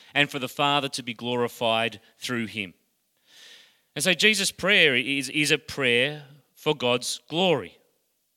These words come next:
It's a prayer that through the events that are about to take place, that we're gonna hear about in coming weeks,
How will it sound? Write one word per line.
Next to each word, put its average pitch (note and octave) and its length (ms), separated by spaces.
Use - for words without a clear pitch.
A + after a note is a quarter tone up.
It's E3 160
a D#3+ 40
prayer F#3+ 300
that D3+ 140
through F3 220
the D3+ 140
events D3 760
that C#3 140
are C3+ 140
about C3+ 440
to D3 80
take B2+ 380
place, C#3 320
that B2+ 80
we're A#2 80
gonna B2+ 160
hear C#3 240
about B2+ 260
in B2+ 80
coming B2 380
weeks, A2+ 340